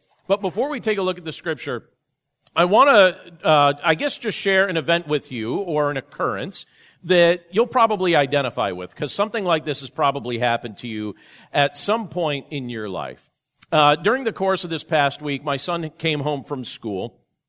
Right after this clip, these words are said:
and like all, uh, you know, students do, by the way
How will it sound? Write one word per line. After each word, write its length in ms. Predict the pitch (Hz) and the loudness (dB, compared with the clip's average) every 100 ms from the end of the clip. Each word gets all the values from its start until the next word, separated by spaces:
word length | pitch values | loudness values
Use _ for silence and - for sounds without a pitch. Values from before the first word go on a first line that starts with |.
| _ _ _ | _ _ _
and 480 | - 175 156 143 143 _ _ - | -2 0 2 0 -4 _ _ -4
like 240 | 165 - | -2 0
all, 520 | 185 190 202 202 151 - - - | 2 6 6 4 0 -12 -14 -2
uh, 560 | 151 139 135 139 170 175 - 202 160 - | 2 4 4 0 -4 -12 -18 -20 -18 -6
you 100 | 165 | -2
know, 300 | 131 131 131 | 0 -2 -6
students 540 | - 170 160 147 - | -4 -2 0 -2 -6
do, 120 | 156 | -2
by 200 | 143 170 | 2 4
the 80 | 175 | 4
way 360 | 156 131 110 | 4 4 2